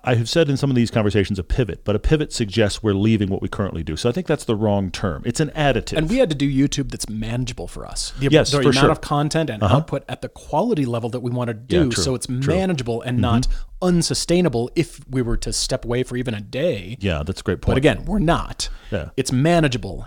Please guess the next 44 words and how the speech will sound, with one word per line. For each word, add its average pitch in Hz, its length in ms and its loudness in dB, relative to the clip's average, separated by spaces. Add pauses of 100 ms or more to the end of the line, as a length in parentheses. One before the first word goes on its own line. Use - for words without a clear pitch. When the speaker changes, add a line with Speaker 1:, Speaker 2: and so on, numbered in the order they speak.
(120)
Speaker 2:
and 131 120 0
it's 107 140 -4
now 120 280 -2
still - 260 0
manageable 120 720 -4
with 117 200 -10
this - 180 -6
acquisition. 101 560 -12
Speaker 1:
Absolutely. 117 560 0
So - 180 4
we 123 160 2
have 165 120 2
been 143 140 2
looking 104 320 0
for 95 220 -2
a 87 60 -2
few 127 240 -2
years, 101 480 -2
honestly, 113 360 0
two 170 220 -2
or 156 60 -2
three 123 240 -6
years, 101 420 -2
looking 120 280 -4
for 95 280 -8
what 104 240 -2
can 175 160 -4
we 147 220 -4
add 107 440 -4 (560)
to 123 140 0
what 107 240 0
we 117 120 2
do 101 400 -2 (380)
that 120 160 0
doesn't 143 260 4
require 120 360 -2
you 110 280 0
and 110 80 -2
I 101 140 -2
to 92 100 0
do 92 200 -2
more 82 220 -4
content. - 540 -8 (600)
Speaker 2:
Yeah. 123 380 -2